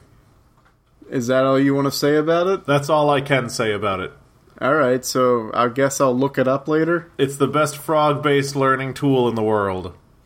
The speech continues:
Speaker 1: Is this really just, like, a math-based learning tool?
Speaker 2: Yeah, one hundred percent.
Speaker 1: Why would I wanna play that? I played Math Ba-, Ma-, Math,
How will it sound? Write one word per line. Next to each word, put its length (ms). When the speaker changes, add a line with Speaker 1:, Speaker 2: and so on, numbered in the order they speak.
Speaker 1:
Is 160
this 220
really 200
just, 160
like, 140
a 80
math-based 760
learning 340
tool? 440
Speaker 2:
Yeah, 240
one 160
hundred 240
percent. 360
Speaker 1:
Why 320
would 160
I 100
wanna 220
play 320
that? 180
I 80
played 260
Math 380
Ba-, 160
Ma-, 300
Math, 520